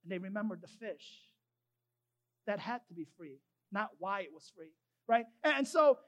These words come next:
you know, it explains high school for most of us, right? I mean, you think about your hair, it looks so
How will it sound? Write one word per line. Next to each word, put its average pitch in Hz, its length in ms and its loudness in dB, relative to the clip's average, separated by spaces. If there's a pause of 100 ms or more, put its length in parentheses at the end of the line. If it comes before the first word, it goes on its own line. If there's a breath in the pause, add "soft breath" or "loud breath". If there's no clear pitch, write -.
you 302 140 6
know, 294 80 4
it 294 200 0
explains 320 640 0
high 339 200 6
school 330 260 -4
for 294 200 2
most 330 340 2
of 269 100 -4
us, - 440 -10 (720)
right? 233 220 -4 (280)
I 294 140 10
mean, 330 240 2 (160)
you 339 420 8 (160)
think 370 260 0
about 330 380 10
your 294 120 2
hair, 330 360 4
it 302 160 -6
looks 381 280 2
so 277 340 0